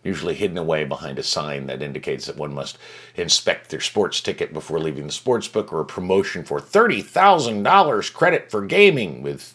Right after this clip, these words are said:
four paragraphs of fine print underneath. These trifold informational pieces are colored in a dull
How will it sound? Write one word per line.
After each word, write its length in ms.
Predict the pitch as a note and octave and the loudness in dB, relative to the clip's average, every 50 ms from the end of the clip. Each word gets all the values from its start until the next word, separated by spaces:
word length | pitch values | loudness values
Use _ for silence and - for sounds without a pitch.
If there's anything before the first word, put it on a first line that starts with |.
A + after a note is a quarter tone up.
| _ | _
four 160 | - F#2 F2 | -4 -4 -4
paragraphs 520 | - - G2 F#2 E2 D2+ D2 C2+ C#2 - - | -4 0 0 0 0 2 0 -2 -2 -4 -6
of 60 | D2 | -8
fine 260 | - E2 D2+ D#2 D2 | -6 -6 -6 -6 -8
print 240 | - - D#2 C#2+ - | -8 -8 -8 -8 -6
underneath. 680 | D2 D2 C#2+ C#2+ D2+ C#2+ C2+ - - - - - - - | -8 -8 -8 -8 -8 -8 -8 -10 -12 -14 -14 -14 -8 -2
These 180 | C3 C#3 - - | 0 0 0 0
trifold 640 | - - C#3+ E3 F#3+ F#3 - E3+ E3 D#3 C#3+ C3 | 0 4 6 6 6 6 6 6 6 8 6 4
informational 680 | B2+ C#3+ C#3 A#2+ B2 B2+ C3 A#2+ A#2 G#2+ - A#2 G2+ E2+ | 2 0 0 0 0 2 2 0 0 0 -4 -4 -4 -6
pieces 460 | - G#2+ A2 G#2 G2+ - F#2 E2+ D#2+ | -4 -4 -4 -4 -4 -4 -6 -4 -6
are 80 | E2 | -6
colored 460 | D#2 - - - B2 A#2 A#2 G#2+ G#2 G2 | -6 -6 -6 -2 -2 0 0 0 -2 -2
in 160 | - F#2+ F#2+ | -6 -4 -6
a 60 | F2+ | -6
dull 560 | D#2 D2 D#2+ A2+ G2+ G#2 G#2 G#2 G#2 A2 - | -6 -2 0 2 2 4 4 2 2 0 -2